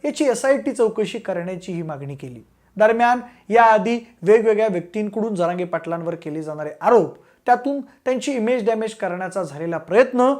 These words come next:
आणि आता हे एसआयटी चौकशीचं प्रकरण, यामुळे जरांगे पाटील एका मोठ्या बदनामीच्या षडयंत्राला बळी पडलेत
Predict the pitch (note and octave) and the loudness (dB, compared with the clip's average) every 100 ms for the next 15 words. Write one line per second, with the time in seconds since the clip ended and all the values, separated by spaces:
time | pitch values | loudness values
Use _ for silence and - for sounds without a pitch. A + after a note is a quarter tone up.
0 | - - - B3 C4 B3 C4+ B3+ G3+ F#3 | -6 -14 0 2 2 0 0 -2 -4 -4
1 | B3 B3+ B3+ G#3+ G3 F#3+ F3+ F#3 G3 F#3+ | -2 0 -2 0 -2 -2 -10 -8 -8 -8
2 | D#3 E3 G3 A3+ D3+ C#3+ - - - G#3+ | -6 -6 0 2 0 -4 -18 2 2 4
3 | A3 C#3 D#3 G#3+ A#3 G3+ D3 C#3+ E3 D#3+ | 2 -2 -2 -2 0 -2 -4 -8 -8 -6
4 | F3+ D3 C#3 - F#3+ E3+ C#3+ C#3 D3 C#3+ | -8 -8 -12 -10 -8 -6 -8 -12 -14 -16
5 | C#3 E3+ - D3 F#3 A3+ F3+ D3+ D3+ D#3 | -10 -10 -10 -10 -6 -6 -6 -8 -6 -8
6 | C3 F3+ B3+ C4 A3 A#3 | -8 -8 0 0 2 0